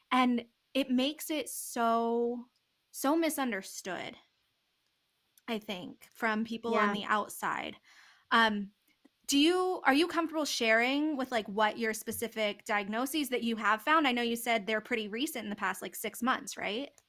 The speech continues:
Speaker 2: Yeah, so it's, it's an interesting journey that I've gone through.
Speaker 1: Mm-hmm.
Speaker 2: My team of doctors and my neurologist for almost ten years thought that I had, um, multiple sclerosis.
Speaker 1: Okay.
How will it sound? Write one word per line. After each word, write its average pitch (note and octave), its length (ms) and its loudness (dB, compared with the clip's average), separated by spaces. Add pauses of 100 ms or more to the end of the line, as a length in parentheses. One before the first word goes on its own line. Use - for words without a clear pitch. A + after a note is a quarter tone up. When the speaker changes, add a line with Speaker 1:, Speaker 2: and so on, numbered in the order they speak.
(1700)
Speaker 2:
Yeah, C4+ 220 6
so B3 380 4 (120)
it's, - 400 -2 (220)
it's G3+ 160 2
an C4+ 100 12
interesting C#4+ 480 10
journey G3 400 6
that F3+ 120 2
I've F3+ 160 2
gone E3+ 280 2
through. E3 360 -2
Speaker 1:
Mm-hmm. G3 140 -8 (540)
Speaker 2:
My G#3+ 420 10
team D4 380 10
of A3 160 4
doctors C4+ 500 4
and G3 100 2
my F3+ 120 4
neurologist G3+ 880 4
for F#3 160 2
almost G3+ 420 -2
ten F#3 300 0
years F#3 520 0 (680)
thought G#3 300 10
that G#3 120 2
I F#3 180 6
had, F#3 600 2 (180)
um, F3 320 -2
multiple F#3+ 440 -2
sclerosis. E3 1000 -4 (100)
Speaker 1:
Okay. A#3 240 -10